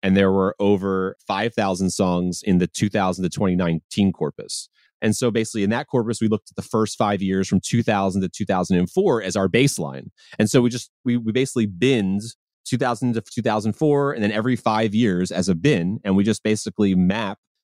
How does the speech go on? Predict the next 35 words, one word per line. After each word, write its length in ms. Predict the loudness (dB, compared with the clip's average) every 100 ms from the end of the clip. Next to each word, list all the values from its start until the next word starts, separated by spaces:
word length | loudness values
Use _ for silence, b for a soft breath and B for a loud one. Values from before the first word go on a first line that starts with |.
| -2
harmonic 420 | 2 2 2 0
surprise, 540 | -4 -2 0 0 0
and 80 | 0
again, 320 | 0 2 0 0
the 80 | -6
top 300 | -4 -4 -6 _ _
quartile 460 | -2 0 0 0 2
and 100 | 0
the 40 |
bottom 320 | 0 0 -2
quartile 600 | 0 -2 0 -2 -2 0
in 120 | 0
both 180 | 0 0
of 80 | 0
these, 300 | 0 0 -4 -4
the 80 | 0
old 240 | 0 0
corpus 340 | -2 -2 -2
and 60 | 2
the 40 |
new 120 | 2 2
corpus. 460 | 0 0 -2 -4 B B B -4
And 140 | -2
we 80 | -2
found 360 | -4 -2 -2
this, 360 | -2 -4 -12 -18 _ -6
a 60 |
similar 520 | -4 -2 0 0 0
effect 560 | -2 0 0 0 -4 -18 _ _ -2
that, 260 | 0 0 -6 _ _
yes, 580 | -2 0 -2 -8 -14 -10 -2
over 280 | 0 0
time, 580 | -4 -4 -2 0 0 0
we 100 | 0
see 380 | 0 2 2